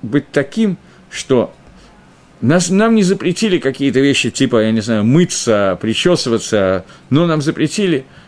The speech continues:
для, даже во время свадьбы лишние песнопения, нет, во время свадьбы петь можно, лишние украшения и так далее. Есть мингак, когда кала, невеста во время свадьбы, не надевает на себя золотых украшений, кроме обручального кольца.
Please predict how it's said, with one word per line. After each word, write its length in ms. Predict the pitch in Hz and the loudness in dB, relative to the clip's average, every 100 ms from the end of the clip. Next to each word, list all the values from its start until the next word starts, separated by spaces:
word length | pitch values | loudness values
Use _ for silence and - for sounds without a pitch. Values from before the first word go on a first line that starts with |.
| - - | -20 -18
для, 500 | 87 110 151 147 120 - | -6 0 2 2 0 -4
даже 480 | 98 156 208 170 | -2 0 2 0
во 100 | 143 | 0
время 280 | 123 120 107 | 0 0 -2
свадьбы 600 | 101 113 113 90 90 80 76 - - - | -6 -2 -2 -2 -8 -14 -16 -20 -20 -8
лишние 500 | 110 170 175 - 165 | -2 0 0 -2 -4
песнопения, 720 | 147 143 - 147 143 107 123 | -2 -4 -4 -4 -4 -2 0
нет, 80 | 107 | 2
во 60 | 139 | 2
время 160 | 151 | 0
свадьбы 360 | 143 160 139 131 | 0 0 0 -2
петь 260 | 139 135 | -2 0
можно, 340 | 120 101 92 98 | -2 -4 -4 -2
лишние 420 | 131 151 - 139 | 0 0 -2 -4
украшения 720 | 123 120 120 - 113 101 92 - - - | -2 -2 -4 -2 -2 -2 -6 -12 -20 -8
и 80 | 127 | -2
так 240 | 127 120 101 | 0 0 -2
далее. 320 | 78 65 - - - - | -4 -6 -18 -20 -20 -6
Есть 340 | 110 165 269 185 | 0 2 2 0
мингак, 520 | 202 185 165 139 - - - - - - | 0 2 2 0 -4 -20 -20 -20 -20 -8
когда 360 | - 123 123 139 | -2 -2 0 -2
кала, 540 | - 151 170 208 175 - - | 0 2 4 2 -2 -8 -2
невеста 480 | 131 151 143 - 104 | 2 2 0 -2 -2
во 80 | |
время 240 | 110 110 110 | 0 -2 -4
свадьбы, 500 | - 202 226 190 165 | -2 0 0 0 0
не 240 | 160 202 | 2 2
надевает 560 | 196 156 147 156 156 151 | 0 0 2 2 2 0
на 80 | 127 | -6
себя 460 | - 117 131 135 | -2 0 2 0
золотых 420 | 110 120 120 123 | 0 0 0 -2
украшений, 560 | 113 104 107 - 165 151 | -4 -2 -2 -2 -2 -2
кроме 300 | - 131 127 | 0 0 2
обручального 600 | 107 104 - 110 113 101 | 0 -2 -2 -2 0 -2
кольца. 500 | 95 92 87 - - | -2 -6 -6 -12 -16